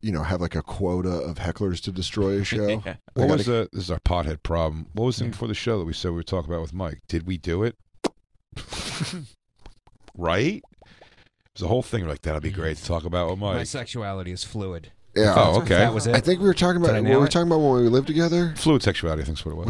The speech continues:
Speaker 1: Was it, it was, I think it was, uh, who knows? It'll probably pop back up th-, on Wednesday, and then we'll have to call Mike
Speaker 2: <laughs>
Speaker 1: outside while you smoke and be like,
Speaker 3: I had a,
Speaker 1: "Hey."
Speaker 3: I had a pontificating question today as I was watching a pedophile hunt.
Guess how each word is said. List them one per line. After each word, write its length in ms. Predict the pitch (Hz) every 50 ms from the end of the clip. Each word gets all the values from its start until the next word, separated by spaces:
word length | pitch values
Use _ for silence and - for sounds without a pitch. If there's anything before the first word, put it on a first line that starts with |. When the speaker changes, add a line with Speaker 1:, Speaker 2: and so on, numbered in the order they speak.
| 123 120
Speaker 1:
Was 160 | 120 - -
it, 80 | - -
it 40 | 143
was, 180 | 139 135 -
I 100 | - -
think 180 | 120 180 180 -
it 80 | 165 143
was, 380 | 127 117 101 85 - - - - 110 117
uh, 100 | 104 85 80
who 180 | - - 156
knows? 320 | 120 82 - - - - - -
It'll 120 | 82 82
probably 240 | - - 98 78 76
pop 240 | - 92 85 - -
back 200 | 85 85 - -
up 180 | 92 - - -
th-, 140 | - - - - 98 -
on 160 | 107 98 95 92
Wednesday, 500 | 92 95 98 92 107 107 101 104 107 - - -
and 80 | 98
then 80 | 98 95
we'll 80 | 92
have 100 | 92 92
to 80 | - -
call 180 | - 95 92 85
Mike 280 | 87 90 95 104 - 175 190 - - 185
Speaker 2:
<laughs> 260 | 170 165 160 147 175 -
Speaker 1:
outside 500 | 95 95 90 - - 98 92 98 101 98
while 120 | 95 95
you 80 | 98 95
smoke 400 | - - 95 92 98 104 - - - - _ _ _ - - - - - - - - - - -
and 180 | - 95 92 90
be 100 | 90 95
like, 200 | 90 82 85 87
Speaker 3:
I 60 | 113
had 80 | 143 151
a, 60 | 180 147 101
Speaker 1:
"Hey." 40 | 82
Speaker 3:
I 40 | 120
had 80 | 139 151
a 60 | 147
pontificating 720 | - - 104 95 85 - 98 - - - - 98 87 87 -
question 380 | - 92 87 82 - - 87
today 300 | - - 87 85 87 90
as 100 | 87 80
I 60 | 90
was 140 | 85 82 78
watching 280 | 85 85 82 - - 87
a 60 | 78
pedophile 500 | - 90 87 85 85 - 92 87 87 78
hunt. 240 | 82 90 95 104